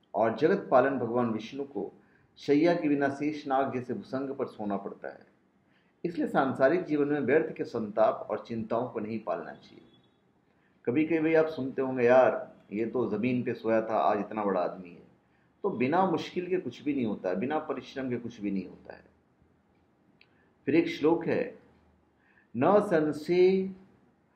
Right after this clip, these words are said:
मनारुहं नहे भद्राणि पश्यति, संशयं पुनरारुहु यदि जीवति पश्यति।" मतलब, जब तक कोई इंसान जन्म मृत्यु से जुड़े जोखम नहीं उठाता है,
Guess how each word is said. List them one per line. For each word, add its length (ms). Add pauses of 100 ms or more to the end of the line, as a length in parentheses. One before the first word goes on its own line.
(300)
मनारुहं 720
नहे 680 (520)
भद्राणि 640
पश्यति, 800 (640)
संशयं 840
पुनरारुहु 720
यदि 380
जीवति 480
पश्यति।" 600 (1500)
मतलब, 200
जब 240
तक 160
कोई 140
इंसान 580 (340)
जन्म 320
मृत्यु 360
से 260
जुड़े 240
जोखम 360
नहीं 140
उठाता 400
है, 220